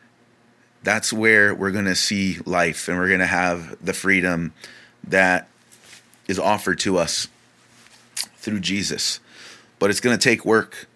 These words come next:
It's gonna take time. It's gonna take,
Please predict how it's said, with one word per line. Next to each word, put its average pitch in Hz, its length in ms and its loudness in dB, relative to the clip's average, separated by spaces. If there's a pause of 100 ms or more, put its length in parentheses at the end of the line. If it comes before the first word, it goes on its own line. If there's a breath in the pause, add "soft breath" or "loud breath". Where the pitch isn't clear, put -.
(480)
It's - 120 -8
gonna 101 180 0
take 95 200 -2
time. 107 600 0 (500 loud breath)
It's - 120 -8
gonna 101 180 0
take, - 380 0